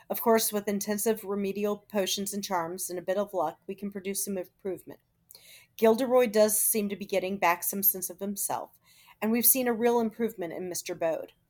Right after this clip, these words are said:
He seems to be regaining the power of speech very well, though he isn't speaking any language we recognize yet. Well, I must finish giving out the Christmas presents.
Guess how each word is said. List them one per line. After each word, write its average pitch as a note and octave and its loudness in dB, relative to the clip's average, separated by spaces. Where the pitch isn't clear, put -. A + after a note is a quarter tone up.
He A3 0
seems B3+ 2
to A#3+ -4
be C4 0
regaining G3 0
the F#3 -6
power F#3 0
of G3 -6
speech - -6
very F3+ 0
well, F#3 -2
though G#3 0
he A3+ 2
isn't C#4 0
speaking A3+ -2
any G3+ -2
language G3 -2
we D4 0
recognize D#3+ -4
yet. C#3+ -6
Well, G3+ 2
I G3+ 4
must G#3+ 4
finish - -2
giving G3 -2
out F3+ 2
the G#3+ -8
Christmas - -4
presents. - -6